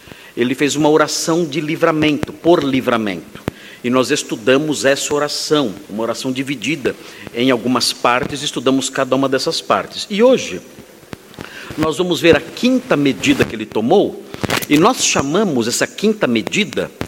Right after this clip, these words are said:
de o oferecimento de presentes. Ah, Jacó, conforme nós veremos aqui,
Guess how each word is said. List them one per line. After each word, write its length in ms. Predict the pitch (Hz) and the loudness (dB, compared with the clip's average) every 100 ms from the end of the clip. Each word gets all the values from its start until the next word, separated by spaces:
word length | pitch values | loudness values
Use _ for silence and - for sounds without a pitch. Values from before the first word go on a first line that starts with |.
| - | -10
de 480 | 104 143 156 170 - - - - - - | 2 4 6 2 -8 -16 -20 -20 -8 4
o 240 | 151 170 | 8 10
oferecimento 1160 | 220 - 190 170 170 - 143 131 170 190 - 127 | 8 6 4 4 4 2 0 2 2 0 -2 -8
de 180 | 113 151 | -6 -8
presentes. 1200 | - 165 139 110 143 135 - - - - - - - - - _ - - - - - | -2 0 0 -2 -2 -2 -6 -6 -6 -4 -6 -6 -10 -16 -20 _ -20 -20 -12 -10 -4
Ah, 220 | 120 131 123 - - - - - - | 2 2 0 -6 -14 -14 -14 -20 -8
Jacó, 640 | 113 190 185 - 208 214 | 0 0 0 2 4 4
conforme 640 | - 156 139 - 170 165 | 2 -2 -2 2 2 4
nós 240 | 147 135 101 | 4 2 2
veremos 500 | 127 117 127 110 90 | 2 4 4 2 -2
aqui, 380 | 101 - 208 | -6 -4 -4